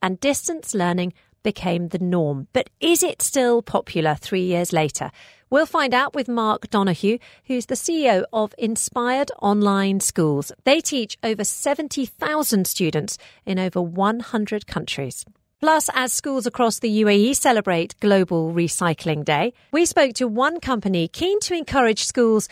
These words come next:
to put their money where their mouth is when it comes to environmental integrity. We spoke to the founder and C E O of Capes, an eco-friendly uniform supplier,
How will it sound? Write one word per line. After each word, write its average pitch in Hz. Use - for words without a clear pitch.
to -
put -
their 190
money 226
where 254
their 254
mouth 185
is 147
when 170
it -
comes 180
to 196
environmental 190
integrity. 160
We 262
spoke 269
to 247
the 214
founder 226
and 196
C 220
E 214
O 226
of 214
Capes, -
an 226
eco-friendly 214
uniform 202
supplier, 165